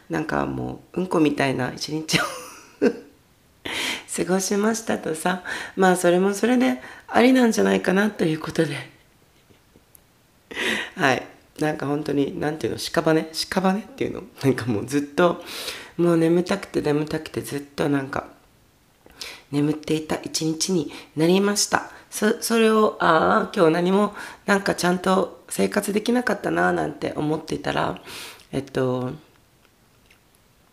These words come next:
ね、今日、で、チャーハン作って、チャーハン食べながら思ってたらですね、あの、エリコがね、あの、友達、友人が、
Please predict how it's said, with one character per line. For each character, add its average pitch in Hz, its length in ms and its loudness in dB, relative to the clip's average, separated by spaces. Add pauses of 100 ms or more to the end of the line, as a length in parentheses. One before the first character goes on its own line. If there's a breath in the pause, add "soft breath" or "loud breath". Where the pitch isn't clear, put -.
(240)
ね、 147 300 2
今 135 280 2 (460)
日、 - 40 -4
で、 127 120 0
チ - 180 0
ャ - 20 8
ー 147 40 4
ハ 131 160 0
ン 113 100 -4
作 - 220 -4
っ - 20 -6
て、 143 420 -2 (300 loud breath)
チ - 100 -10
ャ 143 40 -2
ー - 20 -2
ハ 135 140 0
ン - 200 -4
食 151 140 -6
べ 139 80 0
な 143 140 0
が 135 100 -2
ら - 200 -2
思 147 200 -2
っ - 20 -8
て - 140 -14
た 131 140 -4
ら 123 100 -6
で 123 120 -8
す - 140 -8
ね、 143 180 -4 (340 loud breath)
あ 135 120 0
の、 131 160 -2
エ 170 100 4
リ 160 120 4
コ - 160 -2
が 123 120 0
ね、 131 260 -4 (340 soft breath)
あ 143 40 -4
の、 127 140 0
友 143 240 0
達、 151 380 0
友 160 140 2
人 165 260 0
が、 160 240 0